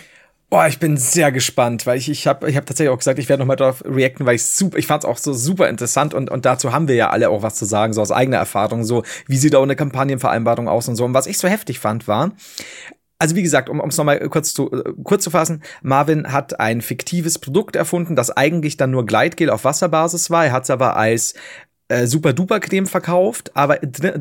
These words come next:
hinten, dahinter auch die Inhaltsstoffe oder am, am, am Deckel quasi oder am, am, am Produktboden, äh, geschrieben, dass es unter anderem Uran enthält und auch,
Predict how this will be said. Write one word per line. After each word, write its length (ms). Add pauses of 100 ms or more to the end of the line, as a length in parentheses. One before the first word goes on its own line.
(160)
hinten, 380
dahinter 380
auch 160
die 180
Inhaltsstoffe 500
oder 280
am, 80
am, 180
am 280
Deckel 380
quasi 420
oder 120
am, 160
am, 240
am 120
Produktboden, 760 (380)
äh, 160
geschrieben, 420
dass 200
es 80
unter 280
anderem 220
Uran 340
enthält 460 (260)
und 240
auch, 400